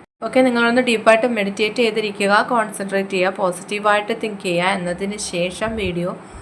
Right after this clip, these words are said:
തുടർന്ന് കാണാൻ ശ്രമിക്കുക. ഓക്കെ, current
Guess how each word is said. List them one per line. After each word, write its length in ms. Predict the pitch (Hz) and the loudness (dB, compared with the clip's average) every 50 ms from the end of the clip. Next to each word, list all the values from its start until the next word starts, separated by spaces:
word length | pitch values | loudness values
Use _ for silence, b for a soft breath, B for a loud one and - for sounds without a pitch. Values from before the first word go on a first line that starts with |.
| B B B - - | B B B -4 -2
തുടർന്ന് 360 | 226 220 226 190 175 180 196 | 2 4 4 4 4 0 -2
കാണാൻ 460 | 196 - 196 175 160 160 160 160 170 | -2 0 0 0 2 0 0 -2 -4
ശ്രമിക്കുക. 640 | 170 - 208 190 170 165 170 156 147 139 135 131 - - - - - - - - - _ _ _ B B B B B B B - - - | -4 -6 -6 -6 -6 -6 -6 -6 -6 -4 -6 -6 -6 -10 -14 -12 -12 -12 -14 -16 -20 _ _ _ B B B B B B B -6 2 2
ഓക്കെ, 320 | 196 202 196 - 220 220 220 | 4 4 4 4 2 4 6
current 240 | 233 208 202 202 202 | 4 4 4 2 0